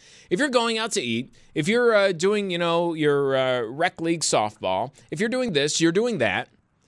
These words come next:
then the safety rationale for you not being in the office is pretty much gone. You can come back to work.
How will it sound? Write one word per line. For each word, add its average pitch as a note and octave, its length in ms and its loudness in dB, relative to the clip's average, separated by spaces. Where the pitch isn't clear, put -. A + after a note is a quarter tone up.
then F#3+ 540 -2
the F#3 200 -4
safety A3+ 640 0
rationale F3+ 640 0
for E3+ 120 -2
you E3+ 100 2
not E3+ 220 -2
being E3 180 -4
in D3 80 -2
the C#3 100 0
office D3+ 380 -4
is B2+ 100 -6
pretty F3 200 -4
much C3+ 200 -6
gone. D#3+ 340 -2
You G#3+ 200 0
can F#3 180 -2
come D#3 160 -2
back C3 180 -2
to A#2 100 -6
work. - 320 -16